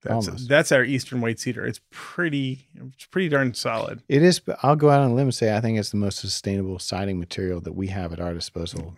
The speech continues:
Speaker 2: here in New England. So
Speaker 1: I'm with you.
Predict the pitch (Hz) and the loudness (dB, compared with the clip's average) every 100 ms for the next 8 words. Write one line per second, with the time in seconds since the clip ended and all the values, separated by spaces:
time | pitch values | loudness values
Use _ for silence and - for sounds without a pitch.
0 | - - 101 87 85 73 65 - _ _ | -8 -2 -2 -2 -6 -10 -14 -20 _ _
1 | - 71 - - _ _ _ _ - 123 | -16 -14 -14 -20 _ _ _ _ -8 -4
2 | 120 165 | -4 -6